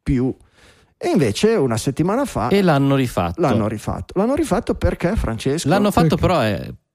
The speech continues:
Speaker 2: l'hanno fatto però pubblicando anche qui un altro lungo articolo, eh, che va a spiegare la motivazione, ribadendo il fatto che loro fanno parte dell'infrastruttura tecnica di internet, cioè non sono in teoria un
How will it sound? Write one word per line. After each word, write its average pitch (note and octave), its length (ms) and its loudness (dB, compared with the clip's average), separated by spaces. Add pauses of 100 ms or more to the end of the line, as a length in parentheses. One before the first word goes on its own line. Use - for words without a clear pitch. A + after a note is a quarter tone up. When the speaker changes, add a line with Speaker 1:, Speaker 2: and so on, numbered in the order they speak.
(480)
Speaker 2:
l'hanno D#3+ 240 2
fatto - 340 -2 (240)
però A#2+ 160 0
pubblicando A2 480 0
anche G#2 160 0
qui A2 100 -2
un G2 120 0
altro G2+ 240 0
lungo A#2 320 2
articolo, F2 760 -2 (420)
eh, E2 680 -2
che - 140 -6
va A#2+ 140 2
a A2+ 60 0
spiegare G#2 680 0
la F2+ 100 0
motivazione, F#2+ 880 0
ribadendo G#2+ 540 0
il F#2+ 60 -2
fatto - 240 -4
che A2 80 -2
loro C3+ 180 0
fanno G#2 240 -2
parte A2+ 300 -4
dell'infrastruttura G2+ 840 -2
tecnica F#2 680 -2
di F2 160 -2
internet, E2+ 500 -4
cioè G2 180 -4
non G2 140 -2
sono A#2+ 260 -2
in F#2+ 120 -2
teoria F#2+ 320 -2
un F2 180 -4